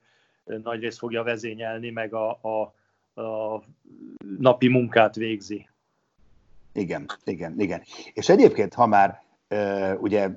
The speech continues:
Speaker 2: tényleg András, Novák András így neveket kér tőlünk, teljesen, ö, váratlanul számomra, akkor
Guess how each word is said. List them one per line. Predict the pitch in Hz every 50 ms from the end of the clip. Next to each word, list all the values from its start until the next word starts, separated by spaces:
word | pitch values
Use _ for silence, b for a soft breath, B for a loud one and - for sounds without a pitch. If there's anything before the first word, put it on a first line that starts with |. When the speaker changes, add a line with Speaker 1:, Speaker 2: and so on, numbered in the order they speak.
| - _ _
Speaker 2:
tényleg | - 135 117 107 92 90 92 - - _ _ _ _ _ _ _ _ _ -
András, | 113 110 107 98 107 92 -
Novák | - 117 110 101 95 -
András | 107 101 95 95 90 -
így | 95 82
neveket | 87 107 101 104 107 107 98 - 101 104 98 -
kér | - - 104 95 -
tőlünk, | - 104 98 98 92 92
teljesen, | - 117 110 110 - 107 101 98 98 107 - - - - - 120 120 113 104 104 110 - _ 117 113
ö, | 113 110 110 107 104 107 107 104 B B B B B B
váratlanul | - 117 110 110 113 110 - - 113 110 117 117 113
számomra, | 113 - 113 110 117 120 120 123
akkor | 120 - 135 113 -